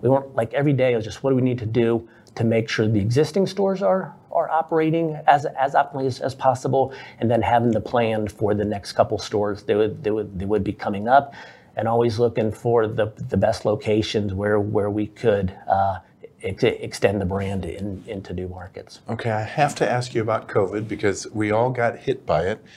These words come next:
Speaker 2: Uh, I know there was a, a lot of attention on, uh, hair care during that time. How did you guys navigate covid?
Speaker 1: Right, uh, challenge just like everybody else had. But what we did is,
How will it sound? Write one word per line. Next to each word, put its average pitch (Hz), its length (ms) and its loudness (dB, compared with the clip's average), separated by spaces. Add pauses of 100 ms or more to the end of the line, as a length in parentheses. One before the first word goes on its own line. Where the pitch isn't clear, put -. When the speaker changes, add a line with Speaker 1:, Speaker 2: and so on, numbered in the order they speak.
(220)
Speaker 2:
Uh, 92 200 0
I 104 80 2
know 113 160 2
there 113 100 2
was 104 180 0
a, 98 240 2
a 101 120 2
lot 117 200 4
of 110 120 -2
attention 98 760 -10
on, 92 500 -4 (100)
uh, 85 220 -4
hair 123 260 0
care 90 480 0 (120)
during 92 240 0
that 85 240 -2
time. 87 360 -4 (280)
How 131 120 -2
did 156 180 -2
you 170 60 0
guys 123 340 0
navigate 98 560 0
covid? 82 380 -6 (1080)
Speaker 1:
Right, 110 340 2 (160)
uh, - 120 -8 (180)
challenge 165 460 4
just 143 240 0
like 131 260 4
everybody 123 520 2
else 104 240 -2
had. 104 280 0
But 117 160 0
what 156 120 2
we 156 120 2
did 131 200 2
is, 120 300 -2